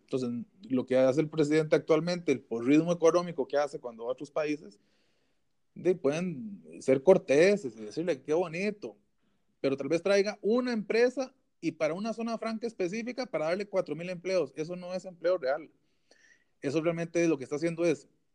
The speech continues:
a las personas que están desesperadas por poder comenzar un trabajo, les está dando un trabajo, y él ahí se está beneficiando al empresario de esa empresa por encima de todos los empresarios de Costa Rica. Y eso es lo que no se vale.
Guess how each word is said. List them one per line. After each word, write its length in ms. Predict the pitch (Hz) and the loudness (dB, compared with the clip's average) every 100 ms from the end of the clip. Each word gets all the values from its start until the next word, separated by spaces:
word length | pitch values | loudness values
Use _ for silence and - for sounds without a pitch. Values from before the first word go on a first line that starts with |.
| _ | _
a 60 | 135 | -4
las 140 | 123 | -4
personas 320 | - 113 180 | -6 -4 -2
que 20 | 196 | -2
están 140 | 208 | -2
desesperadas 560 | 214 196 208 208 175 127 | -4 -2 0 2 2 0
por 180 | 120 | -8
poder 380 | - 113 139 147 | -4 0 0 -2
comenzar 500 | 170 180 175 185 151 | -6 -6 2 2 2
un 220 | - 160 170 | -2 -2 2
trabajo, 480 | 190 180 180 185 | 2 4 2 2
les 80 | 175 | -4
está 200 | 117 139 | -4 -6
dando 120 | 151 | -6
un 100 | 175 | -8
trabajo, 540 | 175 175 165 175 196 233 _ | -6 -4 -4 -6 -10 -14 _
y 160 | 143 143 | 0 2
él 180 | 160 - - | 0 -8 -6
ahí 320 | 127 147 302 | -2 2 0
se 140 | - | 0
está 180 | 185 190 | -2 -2
beneficiando 640 | 190 190 131 139 175 190 | -2 -4 -4 -4 -4 -4
al 140 | 127 120 | -4 -6
empresario 840 | 113 - 117 - 151 214 240 165 | -8 -8 -8 2 4 4 6 6
de 80 | 139 | 6
esa 120 | 151 | 2
empresa 380 | 185 165 180 190 | 0 0 0 0
por 160 | 185 135 | 2 2
encima 400 | 123 117 202 214 | 2 -2 0 2
de 80 | 180 | 2
todos 220 | 175 185 | 2 2
los 120 | 180 | 2
empresarios 380 | 170 127 143 156 | 0 -2 -2 -4
de 60 | |
Costa 200 | 143 131 | -6 -10
Rica. 240 | 127 135 - - _ _ - | -10 -12 -16 -20 _ _ -6
Y 400 | 151 151 151 160 | -2 4 8 8
eso 180 | 170 | 6
es 40 | 165 | 2
lo 80 | 131 | -2
que 80 | |
no 100 | 123 | -4
se 80 | 113 | -6
vale. 240 | 107 92 | -10 -12